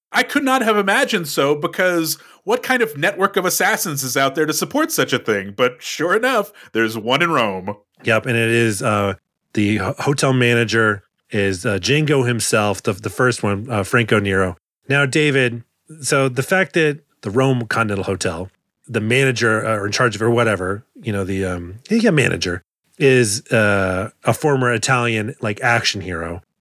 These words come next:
Speaker 2: it made me wonder who would be the manager at other Continental hotels. Like, it doesn't necessarily, necessarily have to be, like, action heroes, but, like, notable people. Like, David, if there was a Continental in Austin, right? Like, and John Wick went down there,
Speaker 1: Mm.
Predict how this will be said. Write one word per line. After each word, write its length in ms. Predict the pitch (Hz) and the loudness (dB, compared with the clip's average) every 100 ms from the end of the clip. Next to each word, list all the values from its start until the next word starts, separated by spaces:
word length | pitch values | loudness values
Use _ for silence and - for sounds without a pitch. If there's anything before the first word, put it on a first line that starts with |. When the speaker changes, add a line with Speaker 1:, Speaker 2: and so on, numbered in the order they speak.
| _ | _
Speaker 2:
it 120 | 113 | -4
made 300 | 117 151 165 | 0 0 0
me 160 | 151 147 | 0 0
wonder 720 | 131 123 127 117 107 90 - _ _ - | 2 2 0 0 -2 -4 -8 _ _ -4
who 140 | 190 | 0
would 120 | 208 | 0
be 80 | 170 | 0
the 140 | 170 151 | 0 2
manager 420 | 151 147 127 135 | 2 0 2 0
at 100 | 123 | -2
other 400 | - 131 120 123 | -2 0 2 0
Continental 680 | 113 - 110 101 101 95 98 | 0 -2 -2 -2 -4 -2 -4
hotels. 640 | - 90 - 85 82 - - _ _ _ | -2 -4 -2 -4 -4 -8 -8 _ _ _
Like, 240 | 123 117 - | -2 0 0
it 380 | 151 147 165 160 | -2 -2 -4 -2
doesn't 180 | 214 | 0
necessarily, 380 | 208 180 190 165 160 | 0 0 0 0 -2
necessarily 360 | 165 - 147 | -2 0 2
have 140 | 139 135 | 2 0
to 80 | 131 | 0
be, 120 | 123 | 0
like, 180 | 110 131 | 0 0
action 260 | 131 - | 0 0
heroes, 140 | 117 107 | 0 0
but, 80 | 113 | -2
like, 100 | 107 | -2
notable 460 | 131 143 127 117 | 0 0 0 -2
people. 480 | 107 113 98 - - _ _ _ - | -4 -6 -6 -10 -18 _ _ _ -2
Like, 120 | 139 | 0
David, 220 | 175 165 | 2 0
if 80 | 160 | 2
there 100 | 220 | 2
was 120 | 208 | 2
a 80 | 180 | 0
Continental 840 | - 151 156 160 147 147 139 135 | 0 0 2 2 2 2 2 2
in 120 | 123 - | 0 0
Austin, 580 | - 117 - - 80 85 _ _ - | 0 2 0 -4 -8 -12 _ _ 0
right? 300 | 113 107 - _ - | 0 0 -4 _ -2
Like, 320 | 120 110 101 - | 0 0 -2 -4
and 200 | 110 110 | -2 0
John 240 | 139 139 | 0 2
Wick 160 | 131 - - | 0 -2 -8
went 220 | 120 127 | -2 0
down 200 | 117 107 | 0 0
there, 200 | 104 104 104 | 0 0 -2
Speaker 1:
Mm. 380 | 98 90 85 | -4 -8 -12